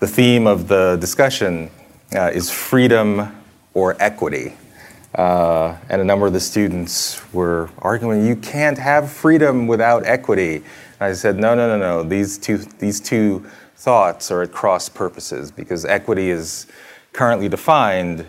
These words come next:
means equality of outcomes, which is a forced, uh, more neo-Marxist view of the world, uh, and equality of opportunity is the best way to ensure that each person has freedom." So we had a nice, uh,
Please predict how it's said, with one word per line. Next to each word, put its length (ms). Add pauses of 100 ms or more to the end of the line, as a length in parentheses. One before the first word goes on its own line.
means 380
equality 680
of 380
outcomes, 880 (400)
which 180
is 140
a 100
forced, 1080 (120)
uh, 560 (760)
more 200
neo-Marxist 1120
view 340
of 100
the 60
world, 640 (420)
uh, 300
and 100
equality 420
of 80
opportunity 640
is 120
the 80
best 280
way 220
to 160
ensure 340
that 200
each 240
person 520 (380)
has 220
freedom." 420
So 140
we 40
had 100
a 60
nice, 520
uh, 420